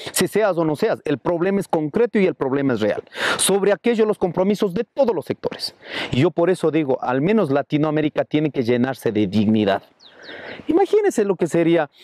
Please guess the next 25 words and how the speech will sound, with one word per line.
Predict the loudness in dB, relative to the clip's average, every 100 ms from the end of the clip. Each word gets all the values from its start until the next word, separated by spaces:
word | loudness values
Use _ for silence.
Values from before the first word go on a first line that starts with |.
| -20 -2
todo | 0
el | 2
continente | 0 -2 0 0 0 0 0
latinoamericano, | 2 0 0 0 0 0 -2 -2 -2 -2 -2 -4 _ -20 -14 -6
desde | -2 0 0
México | 0 0 0 -2 -2
hasta | -4 -4
la | -2
punta | -2 -2 -2 0
de | 2 0 0
Patagonia, | -6 -4 -2 0 -2 -4 _ _ _ -16 -14 -16 -14 -8 -6 -8 -6 -2
unidos | 0 0 -2 -6 -10 -6
con | -2 0
un | 2 2 2
modelo | 2 0 2 2
económico, | 0 -2 0 0 -2 -2 -6 -6 -12 -10 -2
con | 0 2
un | 4
modelo | 2 2 0 0 -2
que, | -2 -2 -8 _ -20 -12 -10 -12 -8
que | -8
transite | -4 -4 -2 -2 0 0 0
realmente | 0 0 2 0 -4
este | -4 -4
equilibrio | -2 2 2 2 -2